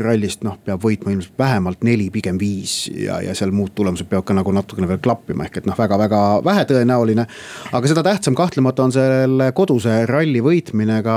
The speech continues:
emotsionaalselt, eh, kindlasti talle endale, eh, Hyundai meeskonnale, aga samuti ka Eesti, Eesti rallispordisõbrale.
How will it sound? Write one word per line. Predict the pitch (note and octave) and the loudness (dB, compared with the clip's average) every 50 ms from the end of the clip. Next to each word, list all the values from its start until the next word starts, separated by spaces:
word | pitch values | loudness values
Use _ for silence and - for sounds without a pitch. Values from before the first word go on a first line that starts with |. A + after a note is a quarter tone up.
| A2 A2 A#2+ | 2 2 4
emotsionaalselt, | B2+ C3 A#2+ - - B2+ D3 G3 G#3+ E3+ B2 G#2+ A#2 A2 - _ - B2+ | 2 2 2 2 0 2 2 4 2 2 0 0 -4 -6 -8 _ 0 2
eh, | A#2 A#2+ A#2+ A#2 | 2 2 2 0
kindlasti | A2+ - D#3+ C3+ A2+ - A2 - | 2 0 0 0 -2 -4 -6 -6
talle | F#2+ F2+ G#2 C3 | -4 -2 2 2
endale, | F3+ G3+ F#3 F3 D#3+ D3+ C3+ C3 _ _ | 2 2 2 2 0 0 -2 -4 _ _
eh, | - - B2+ B2+ B2+ B2 B2 A#2+ B2+ B2 B2 B2 B2 B2 A#2 - - C3 | -2 0 2 2 4 2 2 2 2 2 0 0 -2 -4 -6 -6 -8 -2
Hyundai | - D3+ C#3+ C3 A#2 G#2+ G#2 | 2 2 4 4 4 4 2
meeskonnale, | C#3 F#3+ F#3+ D3 - - B2 A#2 A2+ A2 G#2+ | 4 2 2 0 0 -2 0 0 2 2 2
aga | D2+ G#2 A2+ | 0 0 2
samuti | C#3 E3+ F#3 C#3+ - A2+ G#2+ | 2 2 2 2 0 0 0
ka | A#2+ | 2
Eesti, | C3 B2+ - - A#2 A2 A2+ - B2 | 2 0 0 0 -2 -2 0 0 -2
Eesti | B2+ - - A#2 | -4 -2 -2 -2
rallispordisõbrale. | A2 C3 C#3+ A#2+ G2+ - - G#2+ G#2 F2+ F#2+ F#2+ A#2 A#2 G#2 F#2+ F2 | 0 2 0 0 0 -2 -2 -4 -4 -2 0 0 0 0 0 -2 -4